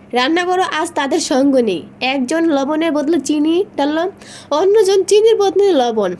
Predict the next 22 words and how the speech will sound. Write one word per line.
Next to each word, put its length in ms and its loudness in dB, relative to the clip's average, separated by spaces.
নুডলস 360 -2
তৈরি 200 2
হলো, 260 0
কিন্তু 320 -2
প্রথম 400 -2
চামচ 300 -2
মুখে 400 -2
যেতেই 420 0
দুই 200 0
বন্ধুর 680 0
অভিব্যক্তি 600 2
বলে 420 0
দিল, 260 2
এই 300 -2
স্বাদ 300 -2
মানব 480 0
জাতির 420 -2
ইতিহাসে 500 -2
লেখা 360 -2
উচিত। 360 0
চেখে 420 0
না, 260 -2